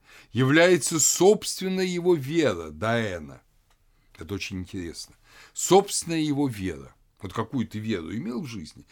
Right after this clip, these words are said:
такая к тебе и приходит. С телом девицы, прекрасной,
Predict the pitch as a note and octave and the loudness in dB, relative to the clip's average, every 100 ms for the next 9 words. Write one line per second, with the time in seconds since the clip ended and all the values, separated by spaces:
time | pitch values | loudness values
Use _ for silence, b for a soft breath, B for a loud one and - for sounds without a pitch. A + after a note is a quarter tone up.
0 | B B G#2+ - G3+ G3+ - B2 D3+ D3 | B B -8 -2 0 0 -4 -6 -4 -4
1 | C#3 C3 - F2+ C#2+ C#2 B B B - | -4 -8 -6 -10 -10 -16 B B B -4
2 | - - F#3+ F#3+ E3+ C3+ E3 E3 F3+ A#2+ | -2 4 6 6 2 0 -4 -4 -6 -6
3 | - - _ _ b b - F3 D3+ E3+ | -8 -12 _ _ b b -2 -2 0 0
4 | D#3+ G2+ - - - | 2 2 -2 -12 -18